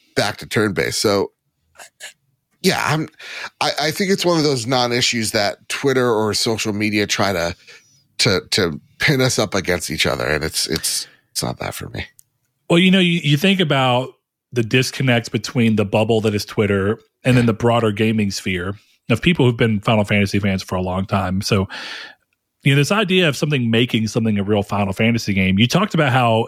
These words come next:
Speaker 2: as a kid, part of what made it a little daunting is looking and saying, "Whoa, seven,
Speaker 1: Yep.
Speaker 2: eight, nine? Like, wow, I've, I've missed seven games. I've missed eight games."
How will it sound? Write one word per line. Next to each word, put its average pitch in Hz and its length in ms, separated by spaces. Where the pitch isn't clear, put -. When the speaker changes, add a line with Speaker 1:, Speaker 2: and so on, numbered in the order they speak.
Speaker 2:
as 120 180
a 110 60
kid, 127 540
part 180 220
of 151 80
what 139 140
made 156 240
it - 20
a 143 40
little 110 420
daunting 113 520
is 156 180
looking 117 240
and 104 100
saying, 110 260
"Whoa, 135 300
seven, 165 520
Speaker 1:
Yep. - 120
Speaker 2:
eight, 294 300
nine? 160 400
Like, 143 140
wow, 175 220
I've, 127 100
I've 180 180
missed 165 340
seven 185 540
games. 160 520
I've 156 120
missed 170 220
eight 247 220
games." 339 400